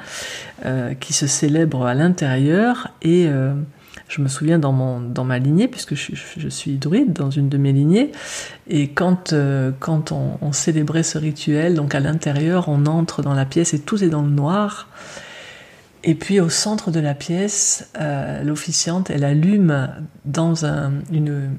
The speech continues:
une vasque qui est remplie d'eau et avec des bougies, euh, qui flottent sur l'eau. Il y a huit bougies et elle les allume au fur et à mesure.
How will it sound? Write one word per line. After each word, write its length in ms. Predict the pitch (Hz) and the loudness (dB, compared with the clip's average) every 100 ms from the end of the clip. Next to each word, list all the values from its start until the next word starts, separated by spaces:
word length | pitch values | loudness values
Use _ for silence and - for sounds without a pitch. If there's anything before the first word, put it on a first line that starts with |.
| - | -4
une 220 | 151 143 | -2 -2
vasque 540 | 139 165 220 - - 156 | 0 0 0 -2 -4 -6
qui 120 | 151 | -4
est 40 | |
remplie 340 | 139 165 - 147 | 0 0 -2 -4
d'eau 320 | 147 165 190 | 2 4 4
et 80 | 180 | 2
avec 200 | 139 139 | 2 0
des 120 | 139 | 0
bougies, 560 | 135 135 156 156 165 165 | 0 2 0 0 2 0
euh, 80 | 135 | -2
qui 160 | 135 | -6
flottent 260 | 147 - 175 | -8 -2 -4
sur 260 | - 151 143 | -4 -4 0
l'eau. 160 | 165 | 2
Il 80 | 180 | 2
y 60 | 143 | 2
a 60 | |
huit 240 | 143 165 190 | 0 2 2
bougies 500 | 160 165 151 180 160 | 2 2 2 2 2
et 40 | |
elle 120 | 131 | 2
les 220 | 131 135 | 2 2
allume 260 | 175 190 170 | 2 4 2
au 20 | |
fur 200 | 160 - | 0 -2
et 40 | 147 | -2
à 20 | |
mesure. 260 | 147 233 | 0 0